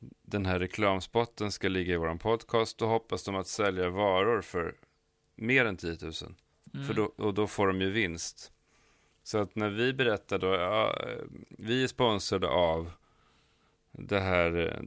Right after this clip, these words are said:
Speaker 1: den här mobiltelefonen och den går att köpa där och där. Då hoppas ju då sponsorn att av våra lyssnare så ska så många köpa den mobiltelefonen så att de får tillbaka det de betalade för att vara med i podden.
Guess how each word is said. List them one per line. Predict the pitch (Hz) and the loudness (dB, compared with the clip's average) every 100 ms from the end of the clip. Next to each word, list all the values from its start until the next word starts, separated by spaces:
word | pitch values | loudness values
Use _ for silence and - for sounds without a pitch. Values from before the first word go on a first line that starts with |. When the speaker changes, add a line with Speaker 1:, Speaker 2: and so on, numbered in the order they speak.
| - | -12
Speaker 1:
den | - - 98 92 | -14 -6 -4 -2
här | 90 | 0
mobiltelefonen | 90 104 120 104 107 - 131 135 156 165 _ _ _ _ _ _ - | 0 0 0 0 -2 0 0 0 -2 -6 _ _ _ _ _ _ -6
och | 110 107 | -6 -2
den | 117 113 | 0 2
går | 110 | 0
att | 104 | 0
köpa | - 98 - 90 | 2 2 2 2
där | 87 | 2
och | 90 | 2
där. | 101 87 - _ | 2 0 -4 _
Då | - 107 | -6 -2
hoppas | 107 117 - - 127 - 127 | 0 0 -2 2 2 2 -2
ju | |
då | 110 90 90 - - _ _ - | 2 2 2 0 -8 _ _ -18
sponsorn | - - 101 90 - - 110 | -8 0 0 0 -4 -4 -2
att | 92 - - _ _ _ _ _ _ _ _ - | -4 -6 -14 _ _ _ _ _ _ _ _ 0
av | 117 117 | 2 4
våra | 117 101 | 4 4
lyssnare | 104 - - 113 | 2 -2 -4 -4
så | 107 | -4
ska | - 110 - | -2 -2 -2
så | - - 120 | -6 -2 0
många | 113 101 | 0 -2
köpa | - 110 98 - 127 | 0 2 2 2 -4
den | 113 92 | -2 -2
mobiltelefonen | 90 87 90 87 - 82 85 82 _ _ _ _ _ _ | -2 -4 -4 -8 -6 -4 -6 -10 _ _ _ _ _ _
så | - 104 | -8 -6
att | |
de | 98 | -6
får | 101 | -6
tillbaka | 98 98 98 107 113 - 107 92 | -4 -4 2 4 4 2 0 0
det | 92 85 | 0 0
de | 87 85 82 | -2 -6 -8
betalade | 92 - 104 104 92 95 | -8 0 2 2 0 -6
för | 90 | -4
att | 87 | -4
vara | |
med | 92 98 | -2 -4
i | |
podden. | - 107 107 - | -4 -6 -6 -8